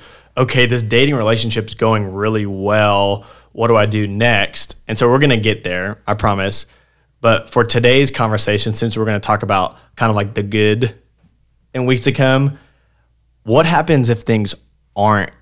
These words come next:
going well? And so for the ne-, for our last, I guess, ten minutes or so, I wanna talk through the kind of hardships of dating. A,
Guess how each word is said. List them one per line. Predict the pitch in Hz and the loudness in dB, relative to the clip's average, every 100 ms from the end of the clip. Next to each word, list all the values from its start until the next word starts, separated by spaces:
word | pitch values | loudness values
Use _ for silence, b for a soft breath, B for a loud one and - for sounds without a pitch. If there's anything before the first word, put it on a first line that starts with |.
| 104 | -8
going | 101 90 92 | -6 -4 -6
well? | 87 65 67 64 104 b b b _ | -6 -8 -10 -12 -16 b b b _
And | 110 | -2
so | 123 | 0
for | 113 | 2
the | 117 | 2
ne-, | 117 120 117 | 2 0 -4
for | - | 2
our | 117 113 | 4 4
last, | 110 117 113 - - - | 4 2 0 -8 -10 -6
I | 104 | -2
guess, | 98 - - _ _ _ - | 0 -2 -6 _ _ _ -12
ten | - 123 110 | -2 0 2
minutes | 107 104 - | 2 0 0
or | 101 | -2
so, | - 104 98 98 101 b b b b - | 0 2 2 0 -6 b b b b -2
I | 127 | 2
wanna | 160 | 2
talk | 147 139 113 | 2 2 0
through | - 120 113 110 107 b b b b - _ | 0 0 2 0 -2 b b b b -20 _
the | - | -2
kind | 113 123 | 0 2
of | 110 | 0
hardships | - 117 110 107 - 113 - | 0 2 2 2 0 -2 -2
of | - 110 104 | -2 -2 0
dating. | 107 101 101 98 101 104 - _ _ _ - | 2 2 0 -2 -2 -6 -12 _ _ _ -2
A, | 120 127 110 104 107 107 | 2 4 4 2 0 -4